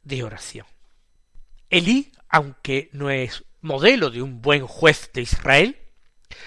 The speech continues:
sin embargo cumple su función. Él no ve con los ojos, pero entiende con su mente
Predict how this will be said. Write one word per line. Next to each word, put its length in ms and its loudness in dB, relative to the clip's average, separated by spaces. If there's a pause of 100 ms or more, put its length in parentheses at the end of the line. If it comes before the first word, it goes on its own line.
(160)
sin 280 -4
embargo 460 0
cumple 680 -6
su 260 -10
función. 760 -8 (1000)
Él 220 4
no 160 4
ve 200 4
con 220 -2
los 180 -4
ojos, 420 -2
pero 280 -6 (160)
entiende 800 -4
con 200 -4
su 200 -10
mente 520 -6